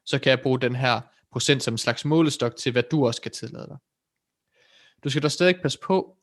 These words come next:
med ikke at være for, alt for aggressiv, altså have for mange exact match, øh, anchors, selvom konkurrenterne har det. Og det er der flere grunde til. Den første grund, det er, at du kan blive straffet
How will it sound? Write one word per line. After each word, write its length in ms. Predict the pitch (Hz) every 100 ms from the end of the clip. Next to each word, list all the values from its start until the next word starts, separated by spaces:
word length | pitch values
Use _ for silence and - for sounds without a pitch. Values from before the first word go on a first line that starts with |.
| _
med 180 | 143 143 156
ikke 140 | 160
at 60 | 143
være 160 | 120 -
for, 220 | 135 - -
alt 160 | 151 143
for 80 | -
aggressiv, 540 | 123 113 - 117 104 _ -
altså 200 | 127 127
have 280 | 127 123 117 - _ -
for 100 | 123
mange 360 | 117 120 143 131
exact 340 | - 120 -
match, 480 | 113 113 - - - _ -
øh, 140 | 120 107
anchors, 300 | 139 165 170
selvom 400 | - - 151 123
konkurrenterne 540 | 131 123 127 139 123 127
har 200 | 123 -
det. 120 | 143 _
Og 80 | 143
det 40 | 147
er 40 |
der 80 | 147
flere 260 | - 160
grunde 240 | 156 120 117
til. 200 | - - _ _ _ _ _ _ _ _ -
Den 100 | 139
første 280 | 170 170 151
grund, 260 | 135 127 -
det 100 | 131
er, 180 | 127 123 -
at 200 | 120 - _ - _
du 60 | 131
kan 140 | 135
blive 220 | - 127 120
straffet 640 | - 123 131 - 156 123